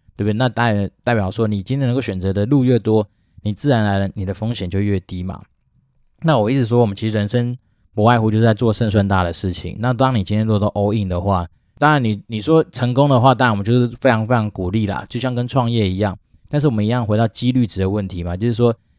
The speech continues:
你今天走这条路，它的成功率也许就一趴，甚至是零点五趴，这种，这种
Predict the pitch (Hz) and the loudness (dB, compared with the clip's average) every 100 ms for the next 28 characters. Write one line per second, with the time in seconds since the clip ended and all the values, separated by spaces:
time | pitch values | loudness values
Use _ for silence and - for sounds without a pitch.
0 | - 113 110 180 135 107 135 117 117 117 | -10 -4 0 2 2 4 4 4 4 2
1 | 123 110 98 104 110 98 95 90 - - | 0 0 -2 -2 0 -2 -2 -4 -6 -8
2 | - 87 90 107 98 95 90 98 95 92 | -8 -8 -6 -6 -4 -4 -4 -4 -4 -4
3 | 85 92 87 90 101 123 98 90 131 107 | -8 -6 -6 -6 -6 -4 -4 -4 -6 -6